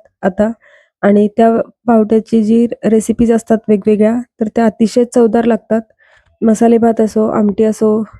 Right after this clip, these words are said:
किंवा आमच्याकडे सोड्याचं जरी कालवण केलं, तरी त्याच्यामध्ये पण पावट्याचे जे दाणे आहेत,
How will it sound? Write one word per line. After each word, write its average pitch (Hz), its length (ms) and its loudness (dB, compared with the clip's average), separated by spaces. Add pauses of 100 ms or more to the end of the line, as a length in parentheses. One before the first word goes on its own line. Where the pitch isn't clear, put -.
(180)
किंवा 214 220 2
आमच्याकडे 220 960 -4
सोड्याचं 220 460 0
जरी 226 200 0
कालवण 226 320 0
केलं, 220 320 -2
तरी 214 100 -4
त्याच्यामध्ये 220 460 0
पण 240 180 0
पावट्याचे 220 580 0 (680)
जे 220 100 0
दाणे 220 280 2
आहेत, 214 260 2